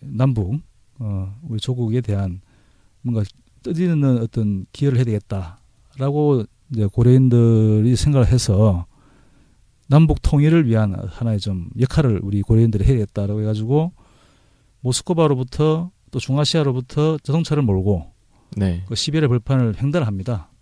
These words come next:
Speaker 1: 횡단해서 그 두만강 철교를 넘어서 그 북한 나진을 통해 가지고 또 평양을 통하고 팔월 십육 일 날, 예,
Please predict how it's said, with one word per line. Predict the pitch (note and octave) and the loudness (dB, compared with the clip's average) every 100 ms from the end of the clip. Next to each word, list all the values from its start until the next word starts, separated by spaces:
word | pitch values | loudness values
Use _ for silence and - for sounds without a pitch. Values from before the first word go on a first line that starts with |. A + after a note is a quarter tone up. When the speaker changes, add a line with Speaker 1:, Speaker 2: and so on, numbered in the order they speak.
| _ | _
Speaker 1:
횡단해서 | B2+ A2+ A#2 A2+ G#2+ F#2+ _ - - _ - _ _ _ _ | -8 -6 -4 -4 -4 -4 _ -20 -20 _ -20 _ _ _ _
그 | - A#2+ A2+ A2 | -6 -2 0 0
두만강 | - C#3 C#3+ C3 A2 | 0 0 2 2 2
철교를 | - D#3 C#3+ | 2 2 2
넘어서 | A#2+ D#3 A2+ - G2+ C#3+ E3+ _ _ _ C#3+ | 4 2 0 0 0 0 -4 _ _ _ -18
그 | B2+ G#2 | -6 -2
북한 | - - B2+ | -2 2 4
나진을 | G#2+ A2 A#2+ A#2+ A2+ G#2+ G2+ - A2+ F#2+ | 4 4 4 2 2 -4 -10 -12 -10 -10
통해 | - A2+ | -6 -4
가지고 | G#2+ G#2+ G2+ B2+ G#2+ F2+ _ _ _ _ _ - | -2 -4 -4 -4 -4 -6 _ _ _ _ _ -10
또 | |
평양을 | A2+ - C#3 A#2+ G#2 F#2+ F2+ G2+ G#2 | -2 0 2 2 0 -2 -6 -8 -10
통하고 | - A2+ G#2 G#2+ D3+ F3+ _ _ _ _ _ - | -6 -4 -2 0 0 -2 _ _ _ _ _ 0
팔월 | - F3+ | 2 2
십육 | - F#3+ F#3+ | 2 0 2
일 | F#3 | 2
날, | D#3+ G#2+ E2+ A2 _ D3 | 2 2 -2 -10 _ -8
예, | G2+ F#2 F2 | -6 -4 -6